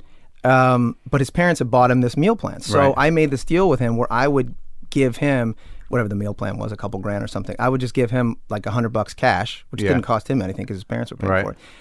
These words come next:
Speaker 1: I would take all of his information. I would go to the, uh, you know, to the registrar, and they would write me up, like, a, like, a, a new I D,
Speaker 2: Yeah.
Speaker 1: uh, application. I would go to the I D, the security office. They would just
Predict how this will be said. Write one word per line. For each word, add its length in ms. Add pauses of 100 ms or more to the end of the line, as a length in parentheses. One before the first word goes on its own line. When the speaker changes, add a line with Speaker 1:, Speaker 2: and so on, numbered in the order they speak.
Speaker 1:
I 120
would 120
take 260
all 140
of 80
his 140
information. 640 (500)
I 100
would 180
go 360 (120)
to 320
the, 500
uh, 440 (320)
you 120
know, 120
to 100
the 80
registrar, 600 (440)
and 240
they 140
would 320
write 240
me 120
up, 200
like, 160
a, 160 (100)
like, 280
a, 280
a 100
new 460
I 120
D, 480 (160)
Speaker 2:
Yeah. 160
Speaker 1:
uh, 200
application. 680
I 60
would 160
go 100
to 60
the 120
I 80
D, 380 (720)
the 60
security 440
office. 360
They 120
would 140
just 160